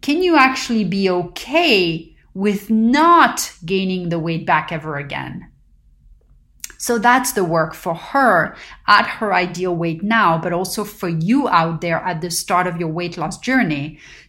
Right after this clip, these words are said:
to really ask yourselves, "Who do I want to be now? Or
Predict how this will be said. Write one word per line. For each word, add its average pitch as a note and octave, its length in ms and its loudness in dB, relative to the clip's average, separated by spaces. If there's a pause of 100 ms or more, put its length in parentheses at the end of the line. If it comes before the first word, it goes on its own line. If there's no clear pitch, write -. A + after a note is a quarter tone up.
to G#3+ 120 -4
really G#3 340 -4
ask G3+ 400 2
yourselves, - 720 -8 (360)
"Who E4 440 4
do A#3+ 160 2
I F3+ 160 4
want E3+ 360 -2
to F#3+ 120 -6
be E3 580 -8 (540)
now? D#3 680 -2
Or F3+ 80 -10